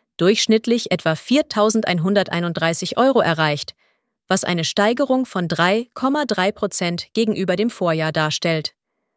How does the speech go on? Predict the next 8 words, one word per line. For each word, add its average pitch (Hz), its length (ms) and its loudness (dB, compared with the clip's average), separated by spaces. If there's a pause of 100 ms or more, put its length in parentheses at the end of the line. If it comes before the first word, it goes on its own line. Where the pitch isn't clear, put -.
(400)
Madrid 254 520 2
zeigt - 360 -4
ähnliche 233 380 0
Tendenzen 175 760 -2
mit 208 160 -2
leicht 202 380 -2
steigenden 180 440 0
Preisen 160 540 -2